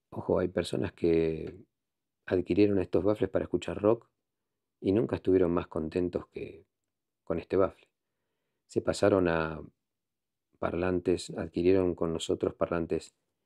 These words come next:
inmensos para reemplazar un bookshelf.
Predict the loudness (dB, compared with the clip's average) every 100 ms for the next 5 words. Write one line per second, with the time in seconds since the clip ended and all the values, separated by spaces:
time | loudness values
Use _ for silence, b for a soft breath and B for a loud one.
0 | _ _ -2 0 2 2 0 -4 -6 -2
1 | -2 0 -2 -4 -4 -6 -6 -10 -12 -10
2 | -10